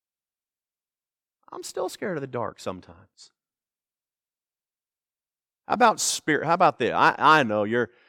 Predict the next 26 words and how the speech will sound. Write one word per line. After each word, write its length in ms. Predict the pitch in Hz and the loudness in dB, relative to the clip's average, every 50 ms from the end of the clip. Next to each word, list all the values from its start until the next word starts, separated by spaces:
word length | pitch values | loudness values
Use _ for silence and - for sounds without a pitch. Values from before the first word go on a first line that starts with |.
| _ _ - | _ _ -4
you're, 480 | - 127 131 127 117 110 107 117 113 107 | 0 2 4 4 4 4 2 2 0 0
uh, 20 | |
you're 240 | 104 110 123 127 127 | 0 -2 -2 0 2
not 160 | 131 120 110 | 2 2 0
afraid 300 | 104 - - 120 117 110 | 0 0 2 2 2 2
of 80 | 104 90 | 0 -4
the 40 | |
dark, 360 | 90 85 117 117 113 95 82 - | -4 0 4 4 4 4 2 -4
dark, 180 | 101 90 90 | -6 -6 -4
but 120 | 87 110 139 | -2 0 2
how 100 | 165 170 | 2 2
many 140 | 180 156 | 2 0
are 60 | 131 117 | 0 -2
afraid 280 | 104 - 139 135 123 | -2 0 0 0 0
of 40 | 110 | -2
the 80 | 98 95 | -4 -8
spiritual 500 | - - - 151 151 131 - - 98 87 | -10 -6 -4 -2 -2 -2 -4 -6 -14 -10
darkness? 580 | 82 92 85 82 _ 80 76 - - - - _ _ _ _ _ _ _ _ _ _ _ _ _ _ _ _ _ _ _ _ _ _ _ | -10 -10 -10 -10 _ -20 -20 -20 -20 -20 -20 _ _ _ _ _ _ _ _ _ _ _ _ _ _ _ _ _ _ _ _ _ _ _
There 320 | - - 120 135 143 143 143 | -2 2 4 6 6 6 6
you 200 | 127 107 110 104 | 4 2 -2 -4
go. 420 | 90 107 101 95 92 92 95 92 _ _ _ _ _ _ _ _ _ _ _ _ _ _ | -2 -4 -4 -4 -4 -8 -12 -16 _ _ _ _ _ _ _ _ _ _ _ _ _ _
God 240 | - 120 120 120 117 | 4 4 4 4 4
said 160 | - 131 117 | 0 -2 -2
he'd 160 | 110 107 101 | -2 -4 -6
dwell 260 | 92 101 110 110 110 101 | -4 0 0 0 0 0
there. 240 | 92 90 92 92 | -2 -6 -10 -10